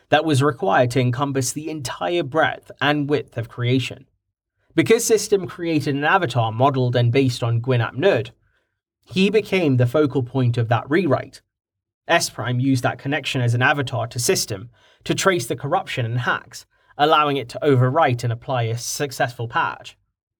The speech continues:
The collective mind of the Hunt shared Gwyn ap Nudd's experience, the millions and millions of minds, the vast intellect combined, and our attention to detail while linked,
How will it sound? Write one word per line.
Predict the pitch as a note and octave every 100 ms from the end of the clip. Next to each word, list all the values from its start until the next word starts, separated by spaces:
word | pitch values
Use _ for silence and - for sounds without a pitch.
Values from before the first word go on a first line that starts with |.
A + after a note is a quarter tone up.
| _ _ _ _ -
The | D3+
collective | E3 D#3+ B2+ C#3+
mind | C3+ F#3 G#3 D#3
of | A#2+
the | A2+
Hunt | A2+ G#2+ - _ _ _ _
shared | - - C3+ B2 A#2
Gwyn | D3 C3
ap | A#2
Nudd's | C3 C3+ D3 A#2+
experience, | C#3+ - E3+ E3+ A2 F#2 - - _ _ -
the | D3+
millions | D3+ E3+ E3+ E3 E3 D3+ C#3
and | C#3+ C#3
millions | D3+ E3 D#3 D3 C3+
of | B2+
minds, | C#3+ D#3+ G#2+ A#2 - _ _ _ _ -
the | D3
vast | B2 E3 D#3 B2+ -
intellect | E3+ D#3 C#3+ A#2+ - -
combined, | C#3 C3 C#3 B2 A2 _ _ _ _
and | C#3+
our | C#3+ C3
attention | B2 E3 F3 D3
to | B2+
detail | B2 D3 D3 A2
while | A#2+ A#2+
linked, | B2 F3 C#3 -